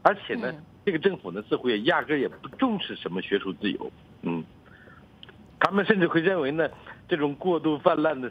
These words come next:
Speaker 1: 思想和学术自由呢，会影响他们的政权安全。啊，我觉得这个判断其实倒是对的。如果只要人们会思考，就很难一直忍受这样的统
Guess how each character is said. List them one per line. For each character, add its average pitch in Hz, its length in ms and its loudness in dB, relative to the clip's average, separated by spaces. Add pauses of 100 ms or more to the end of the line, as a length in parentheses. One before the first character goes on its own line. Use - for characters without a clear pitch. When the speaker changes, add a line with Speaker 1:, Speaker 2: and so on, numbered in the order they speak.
(140)
Speaker 1:
思 151 100 -10
想 104 220 -2
和 120 80 -6
学 117 160 -8
术 131 140 -12
自 131 160 -10
由 95 160 -2
呢， 107 160 -2
会 117 120 -2
影 101 220 -2
响 - 240 4
他 117 60 0
们 117 120 0
的 101 100 2
政 127 180 -2
权 - 240 0
安 143 160 4
全。 - 200 -2 (440)
啊， 95 280 4 (280)
我 117 100 4
觉 117 100 2
得 180 100 4
这 226 120 0
个 - 80 0
判 - 160 -2
断 123 140 2
其 - 80 -12
实 135 100 2
倒 147 140 4
是 123 80 -2
对 151 180 0
的。 - 200 -8
如 151 120 0
果 170 160 2 (400)
只 139 80 0
要 151 80 4
人 151 120 -2
们 160 100 -2
会 170 140 -4 (140)
思 208 80 -10
考， - 300 -12 (340)
就 139 120 0
很 - 300 -4
难 113 300 2 (280)
一 165 100 2
直 143 180 2
忍 101 220 4
受 139 160 0
这 110 100 2
样 95 160 4
的 92 80 -8
统 76 160 -12